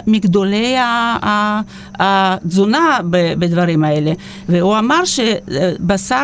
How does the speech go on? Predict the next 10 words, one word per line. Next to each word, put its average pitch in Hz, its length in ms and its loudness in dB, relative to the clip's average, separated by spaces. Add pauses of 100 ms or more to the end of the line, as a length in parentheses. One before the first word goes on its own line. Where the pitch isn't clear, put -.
(100)
ואלכוהול 262 460 -2
מזיקים 226 540 0
לגוף 240 400 0
ולנפש. 202 720 -2
הוא 185 160 -2
היה 202 220 0 (100)
מאוד 320 360 0
מאוד 254 300 -2
מאוד 226 260 -6
קיצוני. 185 400 -6